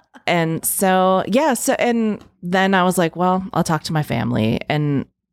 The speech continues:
like, surprisingly, for the most part, <laughs> my family was like, "Yeah, let's do this," you know?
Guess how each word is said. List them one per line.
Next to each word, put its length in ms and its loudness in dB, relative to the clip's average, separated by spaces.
like, 160 -2
surprisingly, 840 0
for 180 0
the 80 2
most 240 2
part, 420 0
<laughs> 880 -2
my 160 4
family 380 2
was 180 0
like, 220 0
"Yeah, 160 -2
let's 260 -4
do 220 0
this," 420 -6
you 140 -2
know? 260 -2